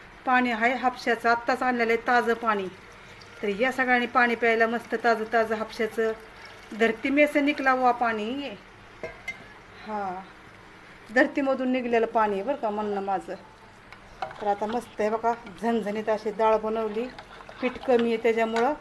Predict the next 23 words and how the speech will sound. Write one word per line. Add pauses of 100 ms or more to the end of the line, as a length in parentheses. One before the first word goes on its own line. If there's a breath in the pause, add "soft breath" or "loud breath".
(440)
आपण
काय
करायला
लागलोय
बघा. (1600)
हा,
थोडासा
राईस
पण
बनवणार
आहे
मी. (1000)
आणि
हे
कुकर
दिसत
असेल
ना
तुम्हाला, (400)
कशाचा? (600)
इडली. (1500)
हे
बघा,